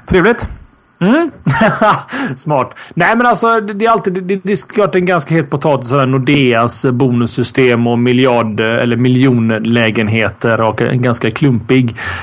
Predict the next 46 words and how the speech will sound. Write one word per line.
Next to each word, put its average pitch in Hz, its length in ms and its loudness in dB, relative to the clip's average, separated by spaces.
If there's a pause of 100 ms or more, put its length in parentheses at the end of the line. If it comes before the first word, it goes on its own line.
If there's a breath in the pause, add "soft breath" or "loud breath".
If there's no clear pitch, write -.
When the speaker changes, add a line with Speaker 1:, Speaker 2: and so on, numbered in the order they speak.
(120)
Speaker 2:
ja, - 80 -4
man 104 180 0
var 104 140 2
nu 110 120 0
V 117 240 2
D 107 180 0
för 113 200 -2
Nordea 113 420 2
och 110 60 0
vad 107 140 0
som 113 100 -2
sa 104 200 0
att, - 180 -6
eh, 110 60 0
jag 110 140 0
hade 123 140 2
gärna 117 180 2
ettan 113 320 -2
ännu 117 260 0
dyrare 135 340 2
lägenhet 101 420 -2
om 107 80 -4
det 107 60 0
hade 101 120 -2
behövts. 107 540 -4 (300 loud breath)
Eh, 113 140 0
ett - 240 -6
bra 180 320 4
talang 151 500 0
kostar, 123 800 -2 (260 loud breath)
kan - 120 -2
jag 135 60 0
väl 127 80 -2
säga, 123 260 0
och 127 80 2
ändå 123 200 0
vara 127 160 2
lite 123 200 0
diplomatisk. 120 840 -2
Eh, 131 220 0
och, 131 140 2 (120)
och 143 80 0
liksom, 135 300 0
och 139 100 2
det, 143 160 4
eh, - 540 -6